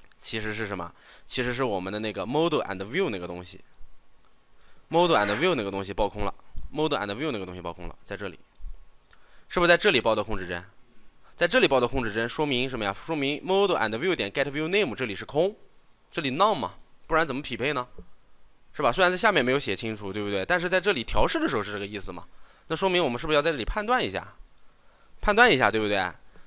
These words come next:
model and view 非等于 none，因为也好理解。加了这个 eta response 注解以后，怎么样？它就不再返回视图了，它返回什么？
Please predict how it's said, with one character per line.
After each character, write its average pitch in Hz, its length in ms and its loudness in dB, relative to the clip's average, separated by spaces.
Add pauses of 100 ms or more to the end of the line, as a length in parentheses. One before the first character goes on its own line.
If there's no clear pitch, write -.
(280)
model 220 340 8
and 117 240 4
view 185 320 2 (520)
非 196 280 2
等 113 100 2
于 113 60 0
none， 185 280 2
因 220 140 2
为 240 80 2
也 156 80 6
好 101 200 0
理 117 180 -4
解。 123 180 -4 (2000)
加 254 180 10
了 226 100 10
这 180 140 6
个 123 400 6
eta 226 300 6
response 151 400 2
注 156 160 -4
解 156 120 2
以 101 120 0
后， 139 340 2 (420)
怎 104 120 -8
么 98 80 -2
样？ 90 180 0
它 - 80 -4
就 220 80 -6
不 127 140 -4
再 147 160 4
返 101 120 -2
回 101 120 -6
视 - 120 -4
图 85 200 -8
了， 113 200 2 (520)
它 202 100 2
返 143 160 2
回 110 80 -2
什 113 100 -6
么？ 90 160 -4